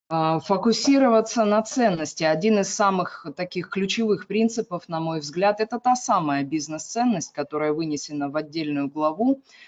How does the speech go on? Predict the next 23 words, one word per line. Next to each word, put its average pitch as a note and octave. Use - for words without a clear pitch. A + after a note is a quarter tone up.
А, D3
и F#3
этот G#3
принцип, A#3+
он F#3
завершает F3
эпоху F#3+
оценки F#3+
формального D#3
успеха D3
проекта, F3+
а, C#3
по -
ограничениям. D3+
До C#3+
сих -
пор, C4
а, C#3+
проект A3
формально F3
считался C#3+
успешным, G3+
если D3